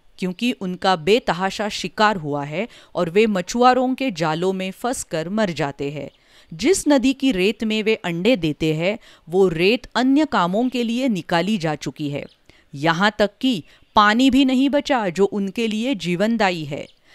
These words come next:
जलवायु परिवर्तन से गर्मी बढ़ी है और नदियाँ सूख गई है, जिससे कई अन्य प्राणियों का भी जीवन प्रभावित हुआ है।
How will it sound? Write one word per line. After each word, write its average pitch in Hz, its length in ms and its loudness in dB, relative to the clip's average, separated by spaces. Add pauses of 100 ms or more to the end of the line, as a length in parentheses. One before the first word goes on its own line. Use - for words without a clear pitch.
(160)
जलवायु 254 600 2
परिवर्तन 196 680 0
से 165 240 -4
गर्मी 165 440 -4
बढ़ी 151 380 0
है 277 220 2 (240)
और 180 140 2
नदियाँ 160 520 0
सूख 269 420 0
गई 156 300 -2
है, 131 160 -10 (500)
जिससे 247 480 -2 (180)
कई 254 220 2
अन्य 330 420 0
प्राणियों 196 560 0
का 196 180 2
भी 170 180 -2
जीवन 147 420 -4
प्रभावित 156 600 -4
हुआ 208 220 2
है। 214 220 -2